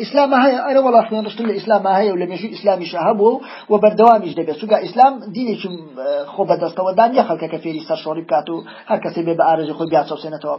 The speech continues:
بەڵام ڕێست لە بەرامبەر دەگرێ، گومانی تێدا نیە، لەگەڵ خوێن ڕشتندا نیە. هەتا نەسی ئاەتشمانەیە کە کاتێ باس لە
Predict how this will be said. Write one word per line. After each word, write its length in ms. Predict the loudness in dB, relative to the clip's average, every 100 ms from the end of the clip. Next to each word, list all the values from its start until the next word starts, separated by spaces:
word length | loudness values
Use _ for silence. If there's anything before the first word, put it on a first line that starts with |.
| 2
بەڵام 280 | 4 2 0 -10 -20 -6 2
ڕێست 240 | 2 4 2
لە 60 | 4
بەرامبەر 420 | 4 4 4 2 2
دەگرێ، 240 | -2 -2 -2
گومانی 300 | 2 2 2 -4
تێدا 220 | 2 2
نیە، 100 | 4 2
لەگەڵ 160 | 4 2
خوێن 200 | 0 -4 -4
ڕشتندا 380 | -8 -4 4 4 4
نیە. 120 | -2 -2
هەتا 180 | 0 0
نەسی 180 | 0 -2 2
ئاەتشمانەیە 540 | 2 2 -2 -2 -4 -6
کە 60 | -4
کاتێ 200 | -2 0
باس 120 | 0
لە 80 | 0